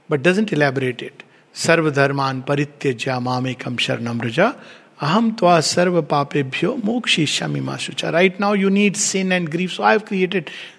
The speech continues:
sin is a trick of ne-, <laughs> Krishna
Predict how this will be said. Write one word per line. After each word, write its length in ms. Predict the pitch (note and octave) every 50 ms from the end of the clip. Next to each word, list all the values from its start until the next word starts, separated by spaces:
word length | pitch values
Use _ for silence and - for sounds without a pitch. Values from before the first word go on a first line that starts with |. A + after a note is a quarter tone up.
| _ -
sin 280 | - - - G3+ G3+
is 100 | G3 F#3
a 60 | F#3
trick 300 | E3+ - - G#3 G3+ -
of 220 | G3 F#3 E3+ - -
ne-, 160 | F3 F3 E3 - - - - - - -
<laughs> 240 | A#3 F3+ - - -
Krishna 540 | A3 G#3+ F#3+ - - - G#3 F#3 F3 D#3+